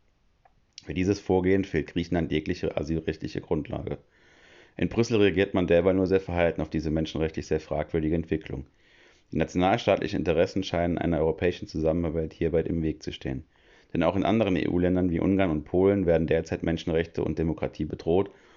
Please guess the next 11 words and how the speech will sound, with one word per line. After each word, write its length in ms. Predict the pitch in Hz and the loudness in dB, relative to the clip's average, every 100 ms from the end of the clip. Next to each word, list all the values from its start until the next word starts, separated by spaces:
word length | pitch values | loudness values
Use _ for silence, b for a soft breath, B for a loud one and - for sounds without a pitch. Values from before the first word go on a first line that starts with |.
| B B | B B
ohne, 260 | 104 101 95 | 2 4 2
ohne 180 | - 107 | 2 2
dass 300 | 95 92 - | 2 0 -2
dies 340 | - 95 104 - | -2 -2 -2 2
seitens 320 | 82 85 85 | 4 4 -2
der 200 | 85 78 | -4 -2
E 0 | |
U 180 | - 90 | 0 2
deutlich 320 | 87 80 - | 2 2 -2
kritisiert 540 | - - 95 85 71 | -8 -6 -2 -2 -2
wird. 180 | - - | -6 -8